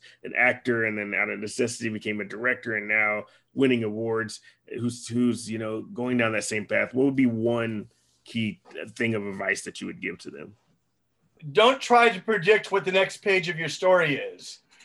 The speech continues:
Speaker 2: The older I get, the, the, the more minutes, hours, weeks, days, months, years that go by as a, as a Christian, we're works in progress. And,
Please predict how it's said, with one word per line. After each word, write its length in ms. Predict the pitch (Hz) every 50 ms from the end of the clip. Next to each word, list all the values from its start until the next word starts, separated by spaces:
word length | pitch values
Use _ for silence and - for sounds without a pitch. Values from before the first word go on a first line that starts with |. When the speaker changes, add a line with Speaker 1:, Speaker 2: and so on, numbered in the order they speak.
| - - - - - 156 156
Speaker 2:
The 460 | 151 165 160 160 160 156 151 151 - - -
older 500 | - 196 214 233 247 233 247 262 247 233
I 140 | 214 214 208
get, 280 | 190 202 190 190 190 -
the, 140 | 160 156
the, 340 | 156 147 151 156 156 156 151 143
the 240 | 143 147 147 139 139 -
more 680 | 147 147 156 175 190 196 202 202 196 196 180 156 151 - _ _ _ _ 147 143
minutes, 540 | 143 170 214 240 240 233 233 - - - 175 - _ _ _ _ _ _ -
hours, 440 | 175 180 180 185 190 190 180 151 143
weeks, 460 | 139 147 185 196 190 156 - - -
days, 640 | 170 139 135 160 170 175 180 180 175 175 170 147 151 151 147 147
months, 520 | 151 165 175 180 180 175 - - - - - _ _ _ _ _ _
years 440 | - 156 180 190 190 185 180 165 143
that 120 | 160 160 143
go 160 | 165 165 165
by 540 | 147 156 151 151 143 135 131 127 127 127 - - _ _ _ _ _ _ 156
as 300 | 156 156 156 147 139 151
a, 200 | 147 147 156 - 165
as 220 | 156 156 147 147
a 60 | 151
Christian, 640 | - - - 185 165 147 - 147 139 135 135 131 131 - - - - - _ _ _ - -
we're 160 | 202 247 247
works 320 | 208 220 220 208 - -
in 140 | 185 175 156
progress. 800 | - - 165 151 147 135 123 120 - - - - - - - - _ _ _ _ _ _ _ _ _ _ _ _ -
And, 460 | 165 160 160 156 156 151 147 147 143